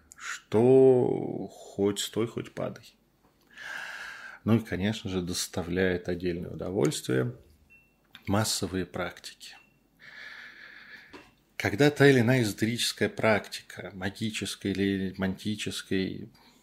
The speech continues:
какая-либо ещё, становится массовым, она естественным образом теряет глубину и уплощается, да, становится более плоской и глупой. Ну, с астрологией,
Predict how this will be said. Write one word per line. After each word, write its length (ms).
какая-либо 480
ещё, 440
становится 400
массовым, 520
она 140
естественным 760
образом 600
теряет 560
глубину 540
и 200
уплощается, 1300
да, 140
становится 500
более 300
плоской 640
и 80
глупой. 640
Ну, 360
с 140
астрологией, 1120